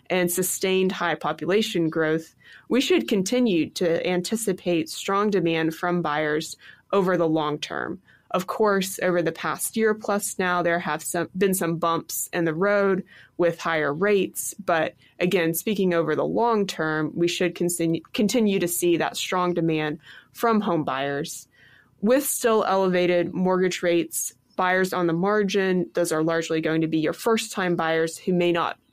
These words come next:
be able to qualify for a mortgage loan with those higher rates, may still be on the sidelines.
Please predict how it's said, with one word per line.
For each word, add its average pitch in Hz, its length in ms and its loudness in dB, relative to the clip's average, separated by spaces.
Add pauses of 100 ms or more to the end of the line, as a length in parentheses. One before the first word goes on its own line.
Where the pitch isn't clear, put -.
(120)
be 175 240 -4
able 185 360 2
to 220 120 -6
qualify 202 640 -2
for 196 200 -2
a 190 40 0
mortgage 190 460 0
loan 185 380 0 (280)
with 180 200 -2
those 190 200 0
higher 196 300 0
rates, 180 560 0 (440)
may 190 180 4
still 190 240 0
be 180 140 2
on 170 140 2
the 160 60 -2
sidelines. 196 880 -2